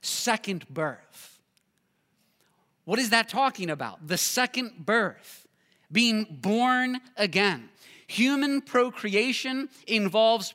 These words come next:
perishable seed, verse twenty-three says, "In that we are all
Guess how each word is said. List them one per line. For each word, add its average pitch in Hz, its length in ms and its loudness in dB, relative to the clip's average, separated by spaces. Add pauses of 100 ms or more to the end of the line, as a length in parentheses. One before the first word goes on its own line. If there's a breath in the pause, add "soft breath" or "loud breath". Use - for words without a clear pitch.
perishable 226 640 -2
seed, 196 440 -6
verse 185 260 -2
twenty-three 208 580 -6
says, - 500 -12 (720 soft breath)
"In 233 200 4
that 233 260 2
we 220 260 -2
are 208 400 4
all 214 320 2